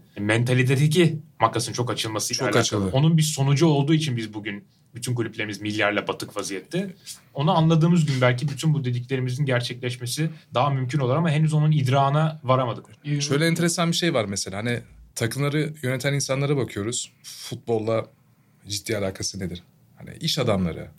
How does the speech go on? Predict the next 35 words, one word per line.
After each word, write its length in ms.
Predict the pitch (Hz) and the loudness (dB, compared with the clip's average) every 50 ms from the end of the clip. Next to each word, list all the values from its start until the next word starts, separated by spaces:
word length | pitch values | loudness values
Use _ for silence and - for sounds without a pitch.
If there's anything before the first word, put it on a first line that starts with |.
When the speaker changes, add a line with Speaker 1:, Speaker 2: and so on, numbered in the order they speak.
| - | -14
Speaker 1:
Evet. 320 | 110 98 - - - - - - | -14 -14 -14 -18 -20 -20 -6 -2
Speaker 2:
Hani 300 | - 113 117 123 123 113 117 - - | 0 2 2 2 0 0 -4 -6 -6
sektörler 720 | - - - 123 117 - 135 131 135 139 139 139 135 - - - _ _ _ - | -6 -6 -4 -6 -2 2 4 4 6 6 6 4 4 -2 -8 -16 _ _ _ -2
tamamen 320 | - 113 123 143 151 151 | 0 2 2 4 2 2
spora 300 | 123 - - 120 110 107 | 0 0 0 0 2 2
aykırı. 440 | 95 92 95 92 - - 90 85 80 85 - - - | 2 2 0 -2 -4 -6 -6 -6 -6 -8 -12 -8 -4
Ha, 100 | - 127 | 0 2
ben 160 | 131 139 143 | 2 2 2
demiyorum 340 | 143 147 156 156 160 190 180 | 2 4 4 4 4 4 2
ki 140 | 180 165 - | 2 0 -2
s-, 160 | - - - | -2 -2 -4
hani 260 | 113 110 110 98 90 95 92 - - - - | -4 -4 -4 -4 -6 -8 -12 -16 -18 -20 -12
Avrupa'da 440 | - - 127 147 143 - 151 147 123 | -4 -2 0 0 2 2 2 2 2
da 140 | 113 107 - | 0 -2 -2
böyledir, 280 | 95 95 92 80 95 | -4 -2 -2 -4 -4
hani 180 | 98 98 101 104 | -4 -4 -2 0
vardır 240 | 117 117 110 110 107 | 0 0 0 0 -2
iş 140 | 104 - | -4 -4
adamları 320 | 110 101 98 98 95 92 90 | -2 -2 -2 -4 -4 -4 -4
vesaire, 300 | 104 - - 110 113 113 | -4 -4 -2 -2 -2 0
bunda 140 | 120 117 113 | 0 0 0
bir 60 | - | 0
şey 100 | - 120 | -2 -2
söylemem. 380 | - - 104 104 104 87 85 - - - - | -2 -4 -4 -4 -6 -6 -8 -10 -16 -18 -8
Türkiye'de 380 | - - 147 156 160 185 170 139 | -6 -4 -2 0 0 0 0 0
sıkıntı 380 | - - - 131 123 117 107 95 | -2 -4 -2 -2 -2 0 0 -2
şu. 220 | - - 90 87 - - _ _ | -4 -4 -6 -8 -10 -14 _ _
Mesela 280 | - 110 - - 127 120 | -2 -2 0 0 0 -2
spordan 500 | - - - - 117 117 113 147 165 170 | -2 -2 0 2 2 4 4 4 4 2
sporu 320 | 156 - - 143 131 123 | 2 0 0 -2 -2 0
sorumlu 540 | 117 - - 117 113 110 110 131 151 165 156 - - - - _ _ _ _ _ _ _ - | -2 -4 -2 -2 0 0 0 0 0 -2 -4 -6 -12 -20 -20 _ _ _ _ _ _ _ -4
direktörlerimiz 720 | - 117 127 123 120 135 127 123 127 123 131 147 123 110 | -2 -2 -2 0 0 0 0 0 0 0 0 -2 -2 -2
dahi 200 | 117 98 87 87 | -2 -2 -4 -6
yok. 120 | 85 82 - _ _ - - | -10 -14 -18 _ _ -20 -10
Hani 160 | - 95 95 | -6 -4 -4